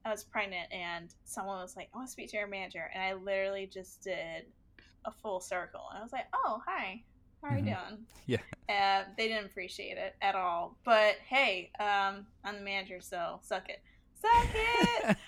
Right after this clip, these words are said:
Speaker 1: Uh, <laughs> but, but seriously, and it, it, you know, uh, I know,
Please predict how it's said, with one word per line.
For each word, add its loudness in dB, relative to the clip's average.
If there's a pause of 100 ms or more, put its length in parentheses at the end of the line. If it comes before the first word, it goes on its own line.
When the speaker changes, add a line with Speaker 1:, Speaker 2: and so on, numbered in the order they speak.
(500)
Speaker 1:
Uh, 10 (260)
<laughs> -10
but, 10 (720)
but 2
seriously, 6
and 4 (180)
it, -4 (140)
it, -10
you -2
know, 2
uh, 6 (340)
I 2
know, 4